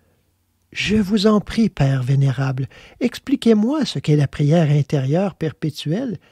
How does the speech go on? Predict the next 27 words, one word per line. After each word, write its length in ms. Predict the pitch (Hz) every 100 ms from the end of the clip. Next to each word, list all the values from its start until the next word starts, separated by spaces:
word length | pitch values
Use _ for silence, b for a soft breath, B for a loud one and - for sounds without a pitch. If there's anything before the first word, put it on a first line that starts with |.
| b b b
et 100 | 160
comment 420 | - 151 135 165 -
on 60 | 147
peut 140 | -
l'apprendre. 760 | 170 151 135 - 139 127 123 - _ _ _ _ b b b b -
Je 160 | 127
vois 300 | 139 117 202
que 80 | 170
vous 220 | 135 135
en 120 | 139
avez 220 | 139 131 165
une 140 | 139
expérience 500 | 131 - 131 160 147
profonde 720 | - - 139 - 151 135 123
et 80 | 139
sûre. » 800 | - - 170 147 143 135 - - _ _ _ _ _ _ _
Le 140 | - 135
starets 580 | - 135 117 180 202 143
accueillit 420 | 131 139 135 160
ma 120 | 135
demande 580 | 117 123 151 170 151 -
avec 340 | - 127 131 -
bonté 640 | 113 143 139 - 131 120 b b b b
et 100 | 151
m'invita 580 | 160 208 196 160 - 233
chez 300 | - 147 135
lui. « 320 | 120 113 -